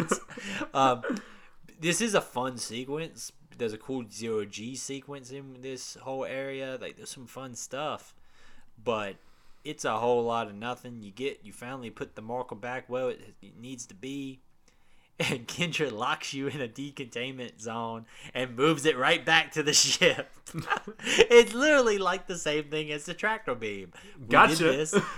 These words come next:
Speaker 1: and then we didn't do it. You know, I just undid it. And also, why can Kendra just hit a button and have it do it automatically, but Isaac had to physically
Speaker 2: Yeah,
Speaker 1: drag it
Speaker 2: right?
Speaker 1: all the
Speaker 2: Now
Speaker 1: way
Speaker 2: I'm
Speaker 1: back?
Speaker 2: mad. <laughs>
Speaker 1: Like, I like to think that Isaac just walked by the button at the beginning. Like, he could just hit the button,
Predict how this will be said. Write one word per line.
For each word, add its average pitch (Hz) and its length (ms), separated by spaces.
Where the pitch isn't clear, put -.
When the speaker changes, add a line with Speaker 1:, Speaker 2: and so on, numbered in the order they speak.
Speaker 1:
and 120 160
then 127 180
we 139 140
didn't 139 580
do 143 280
it. 120 100
You 127 120
know, 127 100
I 127 120
just 135 260
undid 147 460
it. 117 140
And 139 80
also, 196 300
why 147 260
can 180 220
Kendra 202 360
just 127 200
hit - 140
a 104 40
button 110 480
and 104 40
have 120 280
it 120 300
do 135 180
it 123 80
automatically, 127 840
but 113 80
Isaac 160 340
had 135 140
to 117 60
physically 165 500
Speaker 2:
Yeah, 523 240
Speaker 1:
drag 523 300
it 494 100
Speaker 2:
right? - 80
Speaker 1:
all 156 220
the 160 160
Speaker 2:
Now 311 220
Speaker 1:
way 269 60
Speaker 2:
I'm 214 120
Speaker 1:
back? 185 520
Speaker 2:
mad. 359 960
<laughs> - 340
Speaker 1:
Like, 185 200
I 175 180
like 208 240
to 190 80
think 175 240
that 131 160
Isaac 147 280
just 127 180
walked 120 320
by 113 220
the 107 100
button 107 380
at 131 100
the 123 60
beginning. 127 440
Like, 107 140
he 120 80
could 143 200
just 117 140
hit 117 140
the - 60
button, 135 420